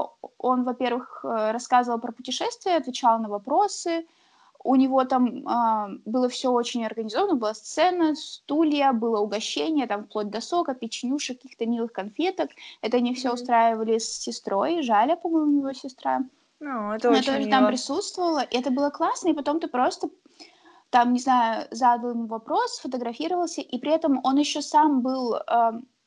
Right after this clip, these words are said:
Speaker 1: настроен на эту встречу, потому что это, во-первых, не было неожиданно, не было там,
Speaker 2: Да, да, да, да, да,
Speaker 1: м,
Speaker 2: да.
Speaker 1: то есть он м, целенаправленно это сделал, был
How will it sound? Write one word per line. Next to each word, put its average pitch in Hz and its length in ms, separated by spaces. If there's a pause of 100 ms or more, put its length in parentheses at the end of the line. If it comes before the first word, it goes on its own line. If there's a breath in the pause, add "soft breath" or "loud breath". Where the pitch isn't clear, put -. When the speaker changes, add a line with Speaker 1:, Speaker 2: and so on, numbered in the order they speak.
(160)
Speaker 1:
настроен 254 580
на 233 60
эту 220 120
встречу, 330 400
потому 262 320
что - 180
это, 240 200
во-первых, 240 400
не 226 140
было 214 160
неожиданно, 277 580
не 233 180
было 208 320
там, 226 240
Speaker 2:
Да, 226 200
да, 220 240
да, 220 200
да, 220 120
да, 220 140
Speaker 1:
м, - 0
Speaker 2:
да. 214 340 (100)
Speaker 1:
то 285 80
есть - 360
он 254 340 (260)
м, 226 640
целенаправленно 247 760
это 214 200
сделал, 330 340
был 226 420